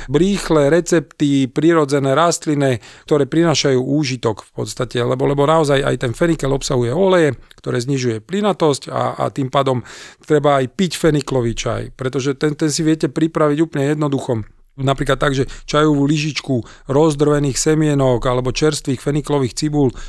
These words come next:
luhujete iba desať minút v šálke vriacej vody a potom v podstate aj, aj, o, ten fenikel ako taký netreba zabudnúť, keď pridáte do šalátov, do varených jedál, tak takto si prirodzene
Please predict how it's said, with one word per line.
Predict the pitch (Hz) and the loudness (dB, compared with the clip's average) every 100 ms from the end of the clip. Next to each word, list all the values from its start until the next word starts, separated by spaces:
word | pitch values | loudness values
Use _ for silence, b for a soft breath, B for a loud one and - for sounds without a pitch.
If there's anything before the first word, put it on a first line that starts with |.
| B | B
luhujete | 151 160 156 147 139 143 | 2 4 4 2 2 -2
iba | 135 135 | 0 0
desať | 143 156 - 135 | 2 0 0 0
minút | 143 127 | 0 -2
v | 110 | -2
šálke | 151 147 131 127 | 0 0 -2 -6
vriacej | 127 143 139 127 117 | -2 -2 -2 -2 -2
vody | 180 180 175 131 B B B | -2 2 0 0 B B B
a | 226 | -8
potom | 190 165 135 | -4 0 -2
v | - | -2
podstate | 127 - 120 120 B B B | -6 -4 -4 -4 B B B
aj, | 131 123 | -2 0
aj, | 135 127 123 123 | 2 2 2 0
o, | 120 127 123 120 | 0 0 2 2
ten | 135 113 | 0 0
fenikel | 160 165 143 | 0 0 0
ako | 131 - | -2 -2
taký | 135 147 - 117 B B | -2 -2 0 -6 B B
netreba | 139 131 127 | -2 -2 0
zabudnúť, | 123 135 131 127 117 | 2 2 0 0 0
keď | 135 | 0
pridáte | - 147 143 131 135 | 0 0 0 0 2
do | 147 | 2
šalátov, | 143 147 131 117 117 113 | 2 2 2 0 -4 -2
do | 135 | 0
varených | 147 143 135 117 135 | 2 2 0 0 2
jedál, | 135 131 B B | 2 0 B B
tak | 135 117 | -6 -6
takto | - 156 143 139 | 0 0 0 -4
si | - 123 | -4 -6
prirodzene | 123 123 120 117 113 | -2 -2 -2 -2 -6